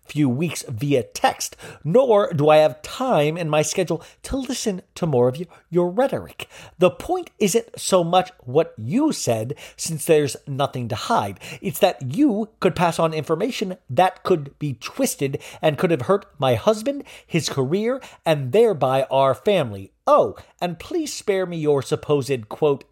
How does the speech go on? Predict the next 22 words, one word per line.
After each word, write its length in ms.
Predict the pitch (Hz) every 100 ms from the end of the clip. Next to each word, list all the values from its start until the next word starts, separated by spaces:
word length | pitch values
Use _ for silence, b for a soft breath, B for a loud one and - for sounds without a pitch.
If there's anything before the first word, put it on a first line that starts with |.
| _
intentions. 840 | 139 123 - - 170 - 90 85 B B B
It's 240 | 175 151 139
your 420 | 123 220 247 165
actions 380 | 135 - 135 113
that 160 | 123
matter, 340 | 127 117 110 127
and 240 | 165 151 139
they 160 | 214
are 240 | 170 120 - -
indefensible 800 | 214 185 - 190 - 170 160 156
and 140 | 131
ic-, 220 | 117 - -
inexcusable. 840 | 202 196 - - 160 120 107 104 90 B B B -
I 200 | 220 254
sincerely 800 | - 170 - - 320 269 151 127
hope 260 | 135 131
you 100 | 131
have 180 | 123 107
reached 320 | 127 190 -
out 200 | 180 160
to 140 | - 135
Nicole 580 | 117 - 220 233 285